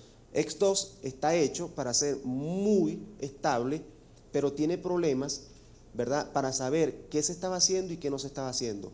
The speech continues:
Por lo tanto, como él no sabe qué se estaba haciendo cuando la máquina se apagó, es necesario chequear toda la integridad del disco duro. Y si ustedes tienen cuatro particiones o tienen una partición de veinte gigas,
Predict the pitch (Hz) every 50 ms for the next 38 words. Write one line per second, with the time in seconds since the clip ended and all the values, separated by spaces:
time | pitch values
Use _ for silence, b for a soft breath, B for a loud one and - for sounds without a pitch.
0 | - - 127 120 120 120 120 - 180 160 139 135 135 170 - 135 113 113 113 117
1 | 139 151 - 180 170 170 170 165 170 165 175 165 - 170 170 165 - 165 160 156
2 | 147 143 127 120 117 113 107 113 110 - 143 151 151 - 165 160 180 170 165 151
3 | 147 B B B B B B 120 123 139 147 135 - 135 127 131 143 143 135 147
4 | - 131 113 - 135 131 - - - - - - - - - - - 143 151 165
5 | 170 175 170 175 170 156 143 127 - 123 113 113 110 110 113 113 113 113 117 117
6 | - 117 107 101 80 - - - B B B B B B B B - 131 - 131
7 | - - 143 165 165 175 185 185 180 190 190 - - - - 147 147 143 143 143
8 | 180 185 185 190 175 175 175 170 - 175 165 160 160 139 123 - 127 127 135 143
9 | 151 156 156 156 156 143 135 135 120 - 143 131 123 120 117 113 117 127 120 156
10 | 160 165 165 151 160 170